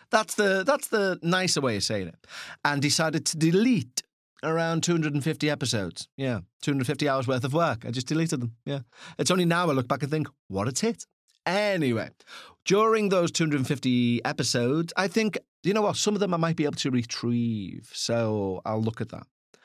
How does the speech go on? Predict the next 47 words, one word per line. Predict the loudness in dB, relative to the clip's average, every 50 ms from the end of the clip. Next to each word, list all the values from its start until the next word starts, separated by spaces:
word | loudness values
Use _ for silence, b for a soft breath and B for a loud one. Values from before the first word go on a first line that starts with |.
| b b
Not | b 0 0 2 2
to, | 2 2
like, | 2 2 0 -2 -6 -14 _ _ _ _ _ -10
you | -8 -8
know, | -8 -8 -10 -10
put | -8 -4 -4
them | -2 -2
back | -2 -4 -4 -4
out, | -4 -4 -2
but | -2 -2 0
I |
mean, | 0 0 0 -2 -2 -4 -6
you | -10 -10
know, | -10 -12 _ _ B B B B B B B B B _ -2
I, | -2 -2 -2 -2 -2
I | 2
might | 2 2 2 2
be | 2
able | 0 0
to | 0 2 2
repurpose | 2 2 0 -2 -2 -2 -2 -4 -4 -4 -4 -4 -4 -4 -4
some | -2 0 0
of | -2 -2
the | -4 -4
stuff | -4 -4 -4 -8 -6 -4
because | -4 -2 -2 0 0
we | 0 0
had | 0 -2 -2
some | 0 -2 -2
great | 0 2 2 2 2 2 0 -2 0 0
interviews. | 2 2 2 2 2 2 0 -2 -2 -4 -8 -12 B B B B B B
And | B 0 2 2 2
one | 2 2 0
of | -2
the | -2 -2
people | -2 0 0 0
that | 0 0
we | 0 0
interviewed | 0 0 0 0 0 2 0 0 -2 -2 0
was | 0 0 0
a | 0 -2
lady | -2 -2 -2 -2 -2 -2
by | -2 -2
the | 0 0
name | 0 0 0 -2
of | -2 -2 0
Alison. | 0 0 0 -2 -4 -8 -10